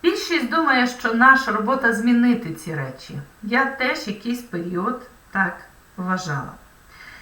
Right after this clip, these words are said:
Якщо ви просите чи очікуєте від когось змінитися заради вас, це означає тільки те, що ви не примирилися з цією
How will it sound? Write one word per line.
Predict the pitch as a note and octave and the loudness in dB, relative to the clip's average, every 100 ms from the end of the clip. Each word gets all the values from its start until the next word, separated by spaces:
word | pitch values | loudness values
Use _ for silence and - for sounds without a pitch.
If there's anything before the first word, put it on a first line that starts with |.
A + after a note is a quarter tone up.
| - | -6
Якщо | A#3+ C4 - G4+ F4 | -2 0 2 4 4
ви | E4 E4 | 4 0
просите | - B3+ C#4 C4+ C4+ F3+ - F3 | 0 -2 0 0 0 -4 -6 -8
чи | - C#4 C#4 | -6 -4 0
очікуєте | B3 A#3 - B3 C4+ B3+ F#3+ F3 - F#3 | 0 -2 -6 -4 -4 -4 -4 -4 -4 -6
від | F#3 - | -6 -8
когось | - C4 C4 G3 E3 | -8 -2 0 0 -2
змінитися | D#3+ F3 G3+ A3+ A3 A3+ B3 C#4 - F3 - E3+ | -4 -4 -2 -2 -4 -4 -4 -4 -6 -8 -8 -8
заради | E3+ F3+ G3 A#3 G#3 E3+ | 0 4 6 4 4 0
вас, | D#3 D#3+ D#3+ F#3+ - - - | -6 2 6 6 4 -2 -6
це | A#3+ G3+ - | -4 -4 -6
означає | G3 F3 - A3+ G#3+ G3+ | -6 -6 -2 0 0 -2
тільки | G3+ F3+ F3+ E3+ | -8 -10 -10 -10
те, | - G#3+ | -6 -4
що | A#3+ - F#3+ | -4 -8 -8
ви | E3+ F3+ | -6 -4
не | F#3 G#3+ F#4 - | -2 -2 -2 -4
примирилися | E4 E4+ E4 E4 B3 C4+ C4 C4 B3 A3+ | -4 -2 -2 -2 -2 -4 -6 -8 -10 -12
з | A3 | -12
цією | - D#3+ D3 D#3 D#3+ E3+ | -10 -10 -8 -8 -10 -12